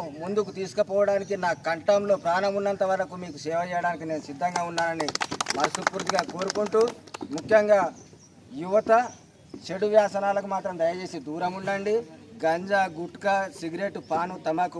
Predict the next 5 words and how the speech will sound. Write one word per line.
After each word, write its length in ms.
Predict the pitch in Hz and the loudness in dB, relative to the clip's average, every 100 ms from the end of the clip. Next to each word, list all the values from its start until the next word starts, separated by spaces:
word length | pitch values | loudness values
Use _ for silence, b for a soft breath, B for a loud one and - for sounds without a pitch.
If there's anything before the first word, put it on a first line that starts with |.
| 147 | -2
మానుకోండి. 560 | 151 175 170 196 202 226 233 - - - - - 139 | -2 -4 -6 -4 0 0 0 -14 -20 -20 -18 -10 -6
మంచి 360 | 175 165 214 208 165 - - - - 139 - - - - - - 147 | -6 -4 0 0 -2 -10 -20 -20 -20 -12 -12 -12 -20 -20 -20 -4 0
ఆటలు 300 | 196 214 208 190 | 2 2 2 2
ఆడి 220 | 190 208 214 220 - - - - 139 | 2 2 -2 -4 -16 -18 -18 -10 -6
మంచి 340 | 180 180 208 | -6 -6 -6